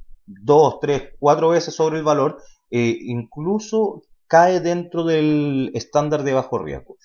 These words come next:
Y eso es bastante discutible, sobre todo en el primero, en el que usa solo una toma de troponina y no sabe si va subiendo.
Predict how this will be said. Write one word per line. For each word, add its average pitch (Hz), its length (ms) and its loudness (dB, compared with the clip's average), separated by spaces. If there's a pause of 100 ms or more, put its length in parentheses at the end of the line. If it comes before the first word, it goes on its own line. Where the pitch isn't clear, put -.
(160)
Y 160 120 -4
eso 170 160 -2
es 156 40 -6
bastante 170 440 0
discutible, 101 760 -4 (220)
sobre 117 300 -2
todo 160 220 0
en 180 60 -2
el 170 160 -4
primero, 143 540 -2
en 127 80 -6
el 123 100 -10
que 127 100 -6
usa 135 300 -6
solo 147 300 -4
una 151 260 -4
toma 151 220 -2
de 147 60 0
troponina 135 420 -6
y 139 40 -6
no 127 120 -6
sabe 131 260 -2
si 131 140 -6
va 117 100 -4
subiendo. 80 540 -8